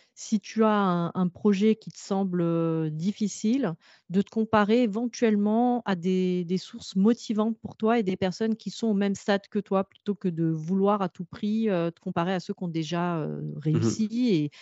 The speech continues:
Speaker 1: et, et qui vont pas montrer, euh, les, les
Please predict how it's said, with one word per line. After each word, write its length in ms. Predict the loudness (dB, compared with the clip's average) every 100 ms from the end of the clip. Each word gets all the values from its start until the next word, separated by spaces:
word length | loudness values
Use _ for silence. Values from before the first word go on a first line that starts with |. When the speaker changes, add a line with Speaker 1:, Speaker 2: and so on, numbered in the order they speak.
| -20 -20 _
Speaker 1:
et, 260 | 0 0 0
et 40 |
qui 160 | -2 0
vont 120 | 4
pas 180 | 6 6
montrer, 520 | 4 0 4 6 6
euh, 240 | 4 2 0 -2 -6 -10 _ _
les, 240 | 4 6
les 140 | 6